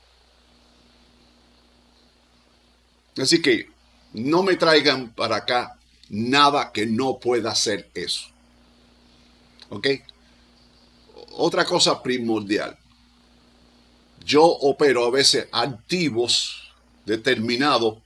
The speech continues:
porque me uno a, una, a otro grupo de casas de corretaje, una en Cincinnati, la ciudad de Cincinnati, y otra en la ciudad de New Jersey. Y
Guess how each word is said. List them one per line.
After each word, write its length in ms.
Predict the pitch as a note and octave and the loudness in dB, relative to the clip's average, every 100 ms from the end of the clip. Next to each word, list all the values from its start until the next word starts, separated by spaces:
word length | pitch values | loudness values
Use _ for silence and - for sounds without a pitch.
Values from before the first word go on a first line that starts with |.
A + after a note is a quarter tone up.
| _ _ _ _ _ _ | _ _ _ _ _ _
porque 280 | - G#2 A2+ | -10 -6 -2
me 160 | G#2+ G#2+ | -2 2
uno 440 | D3 E3 C3+ A2+ | 4 4 4 0
a, 160 | F#2 G2 | -2 0
una, 520 | A#2+ C#3+ B2+ A2 G2 | 0 0 0 -2 -4
a 220 | F2 F2 G2 | -8 -8 -2
otro 360 | B2+ C3+ C3 | -2 -2 -4
grupo 380 | A2 D3 D3+ A#2 | 2 2 2 0
de 300 | G#2 G2+ D2 - _ _ _ _ _ _ _ _ _ - | 0 -2 -4 -10 _ _ _ _ _ _ _ _ _ -2
casas 440 | C#3+ C3+ C3+ A2+ | 2 4 2 0
de 140 | G#2+ G2+ | -4 -2
corretaje, 760 | G#2+ A2 G#2+ C3 C3 A#2+ - _ _ | -6 -6 -6 -4 -4 -4 -8 _ _
una 240 | A#2 C3+ B2 | -4 -2 0
en 120 | A2+ | 0
Cincinnati, 1000 | - D3 C3 - A#2+ A2+ G#2+ G#2 A2 G2+ _ _ _ _ _ _ _ _ _ _ - | 2 2 0 0 0 0 -2 -4 -6 -8 _ _ _ _ _ _ _ _ _ _ -8
la 80 | - | -4
ciudad 340 | - E2+ G2 | -2 -2 -2
de 80 | A2+ | -2
Cincinnati, 460 | C3 A2+ A2+ G#2+ | -2 -4 -4 -2
y 40 | A#2+ | -2
otra 180 | B2+ A#2 | -2 -4
en 80 | |
la 100 | G2+ | -4
ciudad 220 | G2+ E2 F#2+ | -4 -4 -4
de 80 | |
New 140 | G2+ A#2 | -4 -4
Jersey. 360 | F2 D#2 E2+ - _ _ - - - - _ - | -2 -4 -6 -12 _ _ -20 -20 -20 -20 _ -2
Y 460 | C#3 C#3+ C3+ A#2 | 4 4 4 0